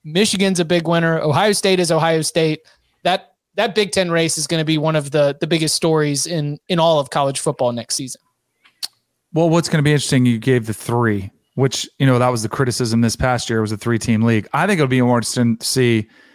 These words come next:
Speaker 2: like, who emerges outside of those three. Do we see another Illinois emerge? What does Wisconsin do with, um, you know, new head coach? Like, what does Minnesota do with, like, I think that's gonna be more intriguing 'cause I think we know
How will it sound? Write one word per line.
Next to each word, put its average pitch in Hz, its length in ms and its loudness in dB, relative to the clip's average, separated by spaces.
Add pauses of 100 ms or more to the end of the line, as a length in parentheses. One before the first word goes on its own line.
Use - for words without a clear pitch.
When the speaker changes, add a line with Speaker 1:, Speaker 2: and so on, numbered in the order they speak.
(220)
Speaker 2:
like, 117 180 -2
who 151 160 2
emerges 127 600 0 (100)
outside 127 460 0
of 101 100 -4
those 104 240 -2
three. 120 280 0
Do 110 100 -2
we 117 80 0
see 135 180 -4
another 123 280 2
Illinois 139 680 2
emerge? 131 440 0 (280)
What 131 100 0
does 117 160 0
Wisconsin 139 600 0
do 135 400 2 (500)
with, 127 420 -2 (140)
um, 117 520 2 (100)
you 127 80 0
know, 117 120 0
new 113 200 0
head 110 220 0
coach? 151 400 2
Like, 123 200 0
what 131 80 2
does 110 120 -2
Minnesota 156 640 2
do 151 180 2
with, 139 160 0
like, 156 200 2
I 175 100 2
think 202 200 -4
that's 151 240 0
gonna 139 160 -2
be 120 120 0
more 120 240 2
intriguing 123 340 0
'cause 143 160 -4
I 165 60 2
think 226 220 -2
we 170 100 2
know 131 600 2